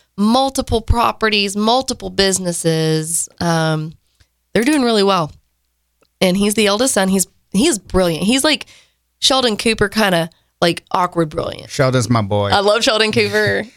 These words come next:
Speaker 2: Uh, is that the prodigal son you were talking
Speaker 1: Yes,
Speaker 2: about?
Speaker 1: yes.
Speaker 2: On your, on your,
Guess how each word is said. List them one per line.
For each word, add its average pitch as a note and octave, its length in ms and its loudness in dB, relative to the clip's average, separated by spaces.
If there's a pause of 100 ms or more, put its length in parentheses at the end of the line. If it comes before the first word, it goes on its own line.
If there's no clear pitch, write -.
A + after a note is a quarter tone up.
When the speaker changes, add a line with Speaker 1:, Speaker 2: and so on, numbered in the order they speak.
(240)
Speaker 2:
Uh, D#3 40 0
is D#3 160 0
that F#3 140 0
the A#3+ 60 0
prodigal E3+ 500 -2
son D3+ 460 -2
you D#3+ 140 -8
were D#3+ 100 -6
talking E3+ 240 2
Speaker 1:
Yes, C#3+ 260 2
Speaker 2:
about? E3+ 300 0
Speaker 1:
yes. F3+ 420 0 (160)
Speaker 2:
On C3+ 220 -2
your, C3 140 -2
on B2+ 180 -2
your, A2 300 -6